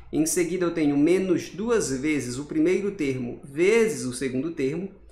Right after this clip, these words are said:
Menos dois vezes dez x é menos vinte x. E menos vinte x vezes treze é menos duzentos e sessenta x.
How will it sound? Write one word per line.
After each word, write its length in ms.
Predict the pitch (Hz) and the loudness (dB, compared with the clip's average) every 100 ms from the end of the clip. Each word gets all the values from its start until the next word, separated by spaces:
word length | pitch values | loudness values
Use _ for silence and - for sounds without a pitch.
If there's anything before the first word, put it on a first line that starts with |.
| - - - | -20 -10 -2
Menos 360 | 151 156 131 | 2 2 2
dois 420 | 139 196 196 143 | 2 4 4 0
vezes 300 | 151 156 143 | -2 -2 -2
dez 260 | 127 147 143 | 0 0 0
x 640 | - 131 117 123 - - _ | -2 -4 -4 -8 -12 -14 _
é 80 | 135 | 2
menos 540 | 147 180 226 214 131 | 6 6 6 4 0
vinte 320 | 120 131 131 190 | 0 -2 -2 -4
x. 580 | 156 135 170 - - - _ - | -4 -4 -4 -10 -12 -20 _ -6
E 100 | 170 | 0
menos 460 | 175 220 240 220 | 4 4 2 -2
vinte 260 | 156 185 185 | -2 -4 -4
x 500 | - 143 123 123 - | -6 -6 -6 -8 -8
vezes 500 | 135 156 139 170 - | -4 -2 -2 -4 -4
treze 580 | 180 175 160 165 196 - - - | 0 2 2 -2 -6 -10 -14 -2
é 120 | 156 | 2
menos 480 | 165 175 185 170 147 | 4 6 6 2 -2
duzentos 800 | 196 185 139 175 202 214 214 | -4 -4 2 6 6 4 -2
e 60 | 196 | -4
sessenta 540 | 196 190 185 151 151 | -2 -2 -2 -2 -2
x. 580 | 196 - 139 123 - - | -2 -2 -4 -4 -10 -12